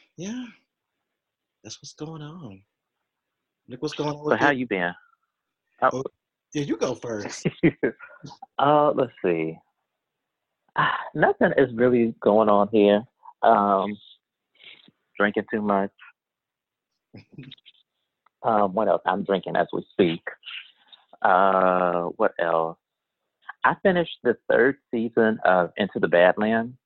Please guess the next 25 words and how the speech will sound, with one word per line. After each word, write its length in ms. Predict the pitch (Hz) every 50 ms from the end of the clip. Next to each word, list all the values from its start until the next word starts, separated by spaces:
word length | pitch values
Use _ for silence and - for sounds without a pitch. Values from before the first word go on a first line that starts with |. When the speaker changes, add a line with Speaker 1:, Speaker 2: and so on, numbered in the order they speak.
| _ _ _ - _ _ 151
Speaker 1:
Mm-hmm. 280 | 160 170 170 175 165
Speaker 2:
and 760 | 107 101 98 98 98 95 95 92 92 90 90 92 92 92 92 95 - _ _ _ _ _ _ _ - - - _ _ _ -
I'm 100 | 92 90
actually 380 | 98 98 - - 127 104 87
good 180 | - 98 92 87 -
that 120 | 95 87
it 160 | 90 - -
ended 480 | 90 90 90 90 95 98 95 92 90 - _ _
because 460 | - 92 - - 101 87 87 87 85 85 _ _ _ _ _ _ _ _ _ _ _ _ _ _ _
what 280 | - 160 113 117 - _ -
was 120 | 110 101 _
gonna 220 | - 107 92 90
happen 800 | 90 - 98 92 90 _ - 98 95 92 90 90 92 90 87 87 _ _ _ _
at 140 | 98 92 87 _ _ -
the 240 | 87 85 85 85 80
next 280 | 90 90 90 92 - - _
season, 540 | 101 101 95 90 95 92 92 92 92 92 - -
I 120 | 95 92
didn't 220 | 87 92 85 85
want 180 | 85 85 82 -
to 60 | - 87
happen. 440 | 85 78 85 _ - - 82 80 _ _ _ _ _ _ _ _ _ _ _ _ _ _ _ _ _ _ _ _ _ _ _ -
Speaker 1:
Mm. 40 |
Speaker 2:
Like, 260 | 87 87 85 82 _ 92
um, 580 | 85 82 78 78 76 73 76 76 - 78 82